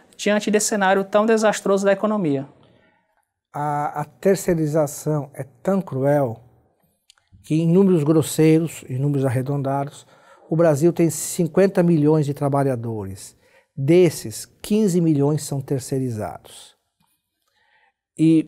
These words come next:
Speaker 2: para se ter uma ideia, o ano passado, a Petrobras teve vinte e oito acidentes fatais.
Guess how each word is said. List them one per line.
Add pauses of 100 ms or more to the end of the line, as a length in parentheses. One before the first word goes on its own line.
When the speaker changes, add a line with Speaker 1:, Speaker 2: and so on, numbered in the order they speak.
Speaker 2:
para
se
ter
uma
ideia, (480)
o
ano
passado, (360)
a
Petrobras (240)
teve (500)
vinte
e
oito
acidentes
fatais.